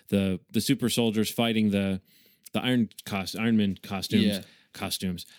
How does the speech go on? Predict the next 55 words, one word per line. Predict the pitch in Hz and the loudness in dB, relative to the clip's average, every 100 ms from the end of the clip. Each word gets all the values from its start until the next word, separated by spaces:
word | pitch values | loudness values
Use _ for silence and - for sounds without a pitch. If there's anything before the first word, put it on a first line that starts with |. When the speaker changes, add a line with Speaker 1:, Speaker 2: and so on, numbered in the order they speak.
| - | -4
Speaker 1:
the | 113 | 0
Iron | 120 113 | 2 0
su-, | - 123 | -2 -2
Iron | 117 | 2
Man | 110 104 | 2 2
suits | - 104 98 - - | 0 0 0 -4 -6
at | 107 | -2
the | 107 | 0
end. | 98 98 95 - _ _ - | 2 0 -2 -10 _ _ 0
It, | 139 - | 0 0
it, | 139 147 - _ _ _ _ _ _ _ _ _ | -6 -6 -8 _ _ _ _ _ _ _ _ _
even | 165 175 | 2 2
though | 180 151 | 2 -2
the, | 123 123 104 | 0 -2 2
the | 123 | 0
way | 120 139 | 2 2
it | 127 | 0
was | 113 | 0
realized | 110 131 131 131 127 | 2 2 0 -2 -2
and | 120 | 0
the | 104 | 0
setting | - 127 131 131 | 2 0 0 -2
of | 131 131 | -2 -2
it, | 120 | -2
like, | 113 117 | -2 -2
at | 113 | -2
the | 110 | -2
docks | 107 113 117 - | 0 -2 -4 -6
with | 110 | -2
those | 107 | 0
giant | - 117 104 | 2 0 0
cranes | - 117 120 127 | -2 0 0 -2
and | |
stuff, | 117 131 127 | -2 -4 -2
was | 110 104 | -2 2
really | 120 104 | 2 2
cool | - 123 110 | 0 2 2
visually, | 110 110 127 127 | 0 0 -2 0
and | 113 | 0
the | |
scope | 104 - 131 | 0 0 0
of | 139 | 0
it | 139 | -2
was | 139 | 0
Speaker 2:
Totally, | 190 - 110 | 0 0 -2
Speaker 1:
great. | 98 | -4
Speaker 2:
yeah. | 117 | 0
Speaker 1:
But | 151 98 | 0 2
the, | 147 143 | 2 2
the, | 123 135 | 2 0
as | 131 - | 0 0
far | 160 | 0
as | 113 | 0
the | 113 | -2
threat, | - 104 117 151 | 0 0 0 -2